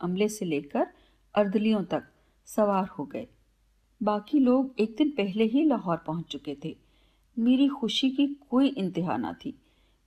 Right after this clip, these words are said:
ट्रेन में वक्त गुजारना मुश्किल हो गया।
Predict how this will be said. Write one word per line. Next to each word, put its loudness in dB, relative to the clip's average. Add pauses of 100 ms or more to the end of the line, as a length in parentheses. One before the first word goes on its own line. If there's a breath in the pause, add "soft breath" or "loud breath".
ट्रेन 4
में 4
वक्त -2
गुजारना -2
मुश्किल -2
हो -12
गया। -8